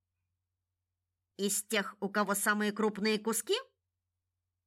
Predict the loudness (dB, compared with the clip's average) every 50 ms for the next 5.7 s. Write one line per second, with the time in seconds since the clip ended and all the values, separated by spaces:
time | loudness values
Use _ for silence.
0 | _ _ _ _ _ _ _ _ -18 -14 -8 -8 -6 -4 -4 -4 -4 -4 -6 -8
1 | -6 -4 -4 -4 -4 -8 _ _ _ _ _ _ _ _ _ _ _ _ _ _
2 | _ _ _ _ _ _ _ _ _ _ _ _ _ _ _ _ _ _ _ -12
3 | -6 -4 -2 -2 0 2 2 2 0 0 -4 _ _ _ _ _ _ _ _ _
4 | _ _ _ _ _ _ _ _ _ _ _ _ _ _ _ -14 -14 -10 -8 -8
5 | -6 -4 -6 -6 -4 -6 -8 -6 -4 -6 -8 -8 -10 -16